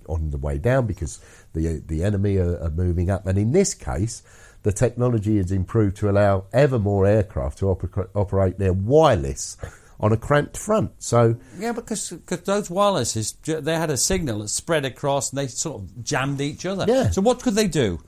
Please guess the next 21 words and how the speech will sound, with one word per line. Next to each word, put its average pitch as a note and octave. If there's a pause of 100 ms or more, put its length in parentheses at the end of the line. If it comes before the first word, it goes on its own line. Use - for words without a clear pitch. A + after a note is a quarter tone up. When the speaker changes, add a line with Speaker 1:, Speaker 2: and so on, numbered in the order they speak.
Speaker 1:
Well, E3+
Speaker 2:
And G3+
Speaker 1:
they G#3+
Speaker 2:
I A3+
don't G#3
understand E3+
this, A2
but -
Speaker 1:
No, C#3
they C#3+
Speaker 2:
you F#3+
may A#2+
do. G2+
Speaker 1:
introduced C3
a, B2 (120)
a, A2
a -
clapper -
break, D2+ (380)
uh, G#2+
and A#2